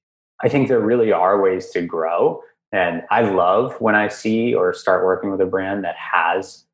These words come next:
either a, a presence on YouTube or a really strong blog or,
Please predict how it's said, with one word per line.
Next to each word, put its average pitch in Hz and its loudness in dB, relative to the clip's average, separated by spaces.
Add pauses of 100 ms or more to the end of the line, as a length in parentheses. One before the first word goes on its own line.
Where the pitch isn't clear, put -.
(160)
either 95 6
a, 87 2
a 117 0
presence 92 0
on 87 -4
YouTube 87 -4
or 87 0
a 85 -2
really 95 2
strong 87 -2
blog 85 0
or, 87 0